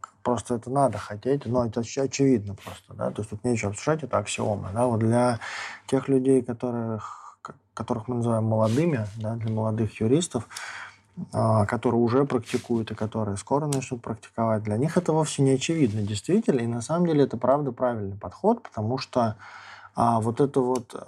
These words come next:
акцент на том, что обязательно надо быть партнёром, он ведь не только в России, это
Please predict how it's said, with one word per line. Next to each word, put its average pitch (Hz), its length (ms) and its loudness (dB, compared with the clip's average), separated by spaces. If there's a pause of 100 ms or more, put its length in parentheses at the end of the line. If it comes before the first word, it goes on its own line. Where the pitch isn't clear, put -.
(120)
акцент 135 640 -2
на 117 760 0
том, 117 160 0
что - 220 -2
обязательно 123 640 0 (100)
надо 110 120 -6
быть 110 180 -6
партнёром, 156 600 2
он 139 140 4
ведь 143 160 2
не 143 120 2
только 139 300 2
в 104 80 -2
России, 117 640 2
это 107 400 0